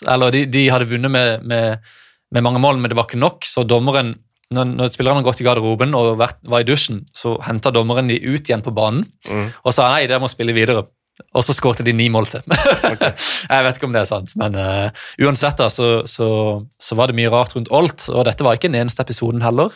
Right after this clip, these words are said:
Speaker 1: Um, kun året etter, i, i nitten syttini, vant de en kamp to en med et mål som ble godkjent etter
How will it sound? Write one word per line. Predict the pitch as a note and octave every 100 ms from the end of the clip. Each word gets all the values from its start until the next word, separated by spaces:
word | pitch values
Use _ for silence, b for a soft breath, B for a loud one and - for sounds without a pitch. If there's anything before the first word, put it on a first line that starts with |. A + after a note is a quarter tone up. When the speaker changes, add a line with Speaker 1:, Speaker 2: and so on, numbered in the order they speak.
| - -
Speaker 1:
Um, | B2 A#2 A2+ G#2+ - B B -
kun | D#3+
året | D#3 D#3 B2+
etter, | - D#3+
i, | C#3 B2+ A#2+
i | B2
nitten | A#2+ -
syttini, | A2+ A#2+ - C3 E3 D3 _ B B B B B
vant | C#3 E3
de | D#3+
en | -
kamp | C#3+ D3 -
to | C#3+
en | C3+ E3+ C3 A#2
med | B2
et | -
mål | C3 C3
som | B2+
ble | A#2
godkjent | A#2+ - C3 - - -
etter | - - F#3+